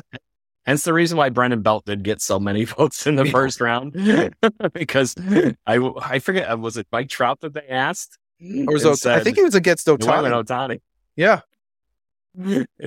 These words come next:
Speaker 1: was like, "I'm gonna win anyways," so it wasn't. <laughs> But to that point, Brandon Belt des-,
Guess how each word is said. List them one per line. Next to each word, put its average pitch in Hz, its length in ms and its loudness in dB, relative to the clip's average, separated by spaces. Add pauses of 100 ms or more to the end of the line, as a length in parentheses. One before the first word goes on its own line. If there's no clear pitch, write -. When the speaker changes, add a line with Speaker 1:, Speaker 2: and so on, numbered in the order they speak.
Speaker 1:
was 107 140 -4
like, 107 200 -2
"I'm 262 120 -10
gonna 110 180 -2
win 120 140 4
anyways," 87 460 -4
so 98 120 -4
it - 20 -4
wasn't. 123 360 -6 (600)
<laughs> - 0 - (1800)
But 110 120 0
to 131 80 0
that 117 180 2
point, 151 280 -4
Brandon 156 300 -2
Belt 160 240 2
des-, 160 100 -6